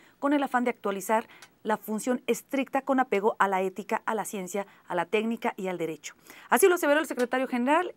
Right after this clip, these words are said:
de la Universidad, Egberto Bedoya Re-, Becerril, en representación del rector nicolaita Salvador Jara Guerrero. Dijo que un tercio del personal entre jueces y magistrados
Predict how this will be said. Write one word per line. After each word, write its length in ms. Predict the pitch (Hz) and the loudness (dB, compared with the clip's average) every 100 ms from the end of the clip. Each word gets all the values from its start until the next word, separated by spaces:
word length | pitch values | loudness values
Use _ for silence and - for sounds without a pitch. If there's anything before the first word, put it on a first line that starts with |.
| _ - | _ -4
de 200 | 202 233 | 2 4
la 100 | 233 | 2
Universidad, 500 | 208 175 196 226 - | -2 -4 -2 -2 -2
Egberto 460 | 175 180 208 220 - | -8 -8 -6 -6 -6
Bedoya 380 | 175 180 190 190 | -6 -4 -4 -4
Re-, 200 | 170 - | -6 -6
Becerril, 480 | 226 262 240 208 - - - | -4 -2 -2 -4 -8 -16 -2
en 140 | 294 320 | 2 2
representación 720 | 320 269 269 254 247 254 254 _ - | 0 -2 -4 -4 -4 -4 -4 _ -8
del 160 | 196 190 | -6 -4
rector 360 | 185 - 208 | -4 -2 -2
nicolaita 460 | 202 190 190 208 262 | -2 -2 -2 -2 -6
Salvador 400 | 185 170 175 180 | -6 -4 -4 -4
Jara 260 | 175 170 | -6 -6
Guerrero. 420 | 170 160 151 - _ _ - - - - | -6 -12 -14 -20 _ _ -20 -20 -20 -2
Dijo 320 | 233 330 311 | 4 4 4
que 140 | - - | 4 4
un 140 | 359 | 2
tercio 260 | 359 330 339 | 2 0 4
del 160 | 233 190 | 4 4
personal 500 | 190 208 208 220 226 | -2 -2 2 2 4
entre 240 | 226 - | 0 -2
jueces 400 | 202 320 320 311 - | -2 0 0 -4 -4
y 100 | 220 | -2
magistrados 680 | 196 - - 220 214 294 | -4 -6 2 4 4 0